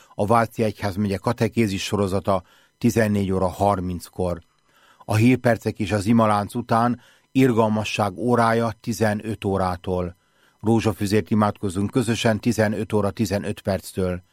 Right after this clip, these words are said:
Hitvalló című műsorunk tizenhat órakor jelentkezik, ezt követi a Jó Hírek magazin műsora tizenhat óra huszonöttől. Hírpercek és egyszerű szavak után iránytű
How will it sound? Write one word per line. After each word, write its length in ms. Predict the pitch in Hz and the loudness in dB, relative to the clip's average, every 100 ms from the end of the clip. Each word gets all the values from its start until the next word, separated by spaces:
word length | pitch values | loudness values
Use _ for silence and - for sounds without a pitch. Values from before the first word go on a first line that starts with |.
| _ _ _ - _ | _ _ _ -20 _
Hitvalló 440 | 131 123 120 110 | 0 4 2 2
című 280 | 104 117 110 | 0 0 4
műsorunk 480 | 113 117 110 104 101 | 4 2 0 -2 -2
tizenhat 460 | 120 104 107 113 | 0 2 2 2
órakor 360 | 120 120 123 120 | 0 0 0 0
jelentkezik, 640 | 120 123 113 120 120 120 _ _ _ _ | 2 0 0 -2 -2 -6 _ _ _ _
ezt 260 | 120 - | -2 0
követi 340 | - 110 104 110 | 0 2 2 2
a 40 | |
Jó 260 | 110 120 113 | 4 4 4
Hírek 320 | 95 101 98 | 2 0 2
magazin 420 | 117 113 113 107 | 2 2 0 0
műsora 520 | 107 107 - 104 101 - _ _ _ | 0 0 0 0 0 -4 _ _ _
tizenhat 640 | 127 117 104 95 104 110 | 0 2 0 2 -2 0
óra 180 | 104 98 | -2 -2
huszonöttől. 1000 | - 110 - 98 - 113 _ 104 92 87 - _ _ _ _ _ _ | -4 -4 -2 -4 -4 -8 _ -2 0 -4 -10 _ _ _ _ _ _
Hírpercek 640 | - 127 120 127 117 - - | 0 2 4 2 2 0 -2
és 140 | 113 | 0
egyszerű 360 | 127 120 - 107 | 0 0 -2 -2
szavak 360 | 98 110 107 123 | 0 0 0 0
után 340 | 120 117 117 | 0 0 0
iránytű 600 | 135 120 113 107 120 | 0 2 0 0 0